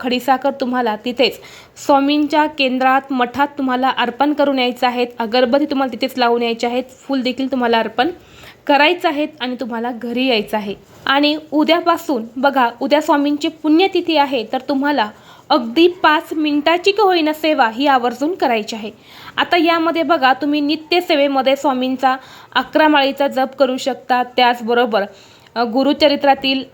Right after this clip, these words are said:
अ, जे चौदावा अध्याय आहे, तो देखील तुम्ही नेहमी वाचू शकता. त्याचबरोबर स्वामी चरित्र जे आहे, तर त्याचे सुद्धा तुम्ही तीन अध्याय हे नेहमी वाचू शकतात.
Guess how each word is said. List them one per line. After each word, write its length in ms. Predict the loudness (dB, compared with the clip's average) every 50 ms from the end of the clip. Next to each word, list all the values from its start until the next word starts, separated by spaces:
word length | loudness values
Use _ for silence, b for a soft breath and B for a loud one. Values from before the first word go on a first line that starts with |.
| -4
अ, 240 | 0 2 2 2 2
जे 200 | 0 -2 -4 -4
चौदावा 520 | 0 2 2 2 4 4 4 4 4 4
अध्याय 260 | 2 2 0 -2 -2 -2
आहे, 140 | -2 -2 -4 -6 -6
तो 80 | -6
देखील 280 | -4 -4 -6 -6 -6 -6
तुम्ही 180 | -6 -6 -4 -4
नेहमी 320 | -4 -2 0 0 0 2
वाचू 320 | 2 2 2 2 0 -4
शकता. 460 | -4 -2 -4 -4 -4 -2 -2 -2 -2 -2
त्याचबरोबर 680 | -6 -4 0 0 0 2 0 0 -2 0 0 0 0
स्वामी 400 | -2 0 0 -2 0 0 -2 -2
चरित्र 380 | 0 0 0 0 0 2 2 2
जे 120 | 4 4
आहे, 240 | 2 2 2 -2 -6 -6 -10 _ 0
तर 120 | 2 2 2
त्याचे 420 | 2 2 2 2 2 0 -4 -6
सुद्धा 360 | -4 -6 -8 -6 -4 -4 -4 -2 -2
तुम्ही 240 | -2 -2 -2 -4 -6 -8 _ 0
तीन 240 | 0 2 2 2
अध्याय 320 | 2 0 0 2 2 2 2
हे 180 | 2 -2 -4
नेहमी 340 | -2 -2 0 0 0 0 2
वाचू 280 | 4 2 2 2 0 -4
शकतात. 400 | -4 -4 -8 -6 -4 -2 -2